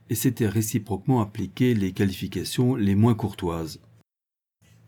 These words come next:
Monsieur Arabin avait donc accepté la cure. Peut-être avait-il quelque satisfaction à se rapprocher de son adversaire. Il avait été convenu qu'il prêterait son concours pour chasser l'ennemi,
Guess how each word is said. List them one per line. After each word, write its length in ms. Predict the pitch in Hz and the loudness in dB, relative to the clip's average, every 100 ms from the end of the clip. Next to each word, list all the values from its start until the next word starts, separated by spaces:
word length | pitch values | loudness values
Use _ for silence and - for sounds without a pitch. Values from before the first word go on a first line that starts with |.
| - | 0
Monsieur 240 | 123 127 | 0 2
Arabin 360 | 135 127 151 165 | 2 4 4 4
avait 180 | 127 120 | 4 4
donc 240 | 143 151 | 4 4
accepté 480 | 127 110 113 98 98 | 2 2 0 2 0
la 140 | 87 85 | 0 -2
cure. 380 | - 87 82 - _ _ _ _ - | -4 -4 -6 -10 _ _ _ _ -2
Peut-être 420 | 127 151 170 135 | 0 2 0 0
avait-il 500 | 123 110 151 160 151 | -2 0 0 0 0
quelque 360 | 113 107 110 | 0 2 2
satisfaction 800 | 98 110 107 101 104 98 - 135 | 0 -2 -4 -4 -4 -4 0 0
à 80 | 107 | 0
se 120 | - | -2
rapprocher 600 | 92 87 - 98 - 113 | -4 -6 -4 -4 0 0
de 140 | 104 95 | 2 -2
son 200 | - 92 | -2 -2
adversaire. 580 | 95 98 95 98 92 98 - _ _ _ _ _ | 0 0 0 -2 -4 -6 -16 _ _ _ _ _
Il 120 | 104 98 | 0 2
avait 140 | 95 | 2
été 300 | 92 98 98 | 2 0 -2
convenu 400 | 98 95 92 110 | 2 2 4 2
qu'il 180 | 107 90 | 2 -2
prêterait 420 | - 90 - 95 | -2 -6 -2 -2
son 200 | - 90 | -2 -6
concours 560 | 85 95 87 120 113 104 | -4 -4 -2 0 0 0
pour 240 | 95 90 | -8 -6
chasser 240 | 95 - | -4 -2
l'ennemi, 400 | 92 92 101 110 | 0 6 8 8